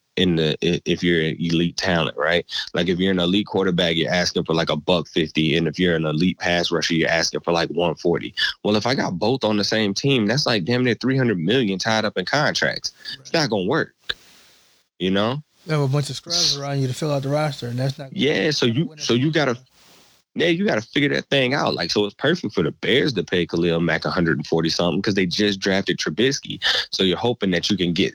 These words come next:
Speaker 1: everything out of Trubisky before his contract comes up. But if you already paid Derek Carr, there's no way in hell you can pay Khalil Mack.
Speaker 2: Right.
Speaker 1: 'Cause then what are you gonna have after that, you know? And so my thing is, when the Raiders and John Gruden gave up Khalil Mack,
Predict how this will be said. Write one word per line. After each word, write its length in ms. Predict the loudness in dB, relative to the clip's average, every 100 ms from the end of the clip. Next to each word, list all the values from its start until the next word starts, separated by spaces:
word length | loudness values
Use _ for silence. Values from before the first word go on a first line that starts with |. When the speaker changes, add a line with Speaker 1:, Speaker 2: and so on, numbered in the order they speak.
| _
Speaker 1:
everything 640 | -2 0 2 0 0 0 2
out 160 | 0
of 40 | -2
Trubisky 480 | -2 0 0 0 -2
before 300 | 0 0 0
his 80 |
contract 560 | 0 0 0 0 -2 -2
comes 240 | -4 0
up. 140 | 0 0 -2 -2 -4
But 80 | -4
if 100 | -2
you 100 | 0
already 360 | 0 2 2 0
paid 340 | 0 0 0
Derek 320 | 0 0 0
Carr, 440 | 0 0 0 -4 -12 _ -20 -20 _
there's 160 | -2 2
no 160 | 2 2
way 200 | 2 2
in 60 |
hell 200 | 2 2
you 120 | 2 0
can 100 | 0
pay 160 | 0 2
Khalil 380 | 2 2 2
Mack. 260 | 2 0 -4 _ _ -20 _ _ _
Speaker 2:
Right. 200 | -10 -10 _ -2
Speaker 1:
'Cause 120 | 2
then 180 | 2 2
what 100 | 2
are 40 |
you 120 | 2
gonna 160 | 0 0
have 300 | 0 0 0
after 340 | -2 -4 -8
that, 260 | -2 -2 -2 _ _ _
you 120 | 0
know? 240 | 2 2 -2 -12 _ -20 _ _ _ _ _
And 120 | -2 0
so 280 | 2 2
my 220 | 2 -2 0
thing 260 | 0 2
is, 240 | 2 0 -2
when 140 | -6
the 60 | -2
Raiders 380 | 2 2 0 -4
and 120 | -2
John 260 | 0 0
Gruden 260 | 0 -2 0
gave 240 | 0 0
up 140 | 0 -2
Khalil 340 | 0 2 2
Mack, 320 | 2 0 0